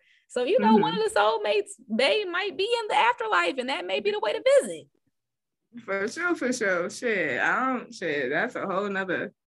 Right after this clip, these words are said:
Speaker 2: that's a whole nother something else.
Speaker 1: Yeah, boo, you know, tickle the coochie with the ghost tentacle. I, I don't know. <laughs> But, oh my goodness, wait a minute.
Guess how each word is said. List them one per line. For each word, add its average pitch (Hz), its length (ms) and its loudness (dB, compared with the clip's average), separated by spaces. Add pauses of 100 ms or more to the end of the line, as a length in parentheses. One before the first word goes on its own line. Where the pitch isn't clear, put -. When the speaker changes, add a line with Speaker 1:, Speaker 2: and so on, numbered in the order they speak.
(140)
Speaker 2:
that's 175 160 -6
a 175 100 -4
whole 147 140 -2
nother 175 320 -4
something 160 300 -6
else. 143 320 -6 (360)
Speaker 1:
Yeah, 508 360 -10
boo, 392 180 -8
you 415 140 -14
know, 415 240 -16
tickle 392 200 -16
the 381 60 -12
coochie 392 420 -12
with 403 160 -16
the 359 120 -14
ghost 381 320 -16
tentacle. 226 600 -14
I, - 200 -12
I - 20 -10
don't - 180 -10 (220)
know. - 80 6 (560)
<laughs> - 60 -20 (1120)
But, 254 300 2
oh 320 220 -2
my 311 180 -4
goodness, 285 400 -2
wait 240 220 -4
a 269 60 0
minute. 185 540 0